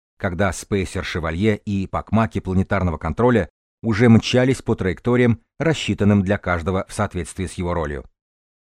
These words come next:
Шевчук с обоймой поддержки дежурил в это время в отсеке десанта спейсера «Иракес», контролирующего пространство над сферой Сабатини в двух тысячах километрах от поверхности Меркурия. Получив сигнал о выходе из подполья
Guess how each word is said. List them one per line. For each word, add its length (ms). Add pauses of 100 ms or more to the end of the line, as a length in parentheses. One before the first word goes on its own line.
(200)
Шевчук 460
с 80
обоймой 400
поддержки 640 (260)
дежурил 460
в 60
это 160
время 260
в 60
отсеке 360
десанта 440
спейсера 500
«Иракес», 640 (320)
контролирующего 800
пространство 720
над 200
сферой 400
Сабатини 600 (240)
в 120
двух 320
тысячах 360
километрах 580 (120)
от 180
поверхности 600
Меркурия. 580 (680)
Получив 420
сигнал 420
о 120
выходе 360
из 240
подполья 560